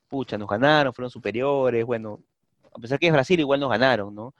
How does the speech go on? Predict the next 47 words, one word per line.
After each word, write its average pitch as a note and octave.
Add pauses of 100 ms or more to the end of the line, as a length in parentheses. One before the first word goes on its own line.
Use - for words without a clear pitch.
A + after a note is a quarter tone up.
(360)
Pero A#2
haberle F3+
jugado C3+
de E3
esta E3+
manera A#2+
a C#3
Brasil A#2+ (340)
debería C3
ser, - (1040)
eh, B2
un D3+
motivo E3
de, A2+ (380)
de A#2+
seguridad A2+ (220)
para A#2
ir B2
a B2+
jugarle A2+
a -
Chile C3 (240)
y A2+
ir B2
con C#3+
la C3
mentalidad A2
a -
ganarle, G2+
¿no? G#2+ (400)
Porque C#3
lo C3
del C3+
árbitro, G#3+ (120)
en C2
este F3+
aspecto, G3+
bueno, B2+
tendríamos D#3
que -
ser C#3+
muy D3+
piñas E3+
de D#3
que A#2+
nos A2
toca C#3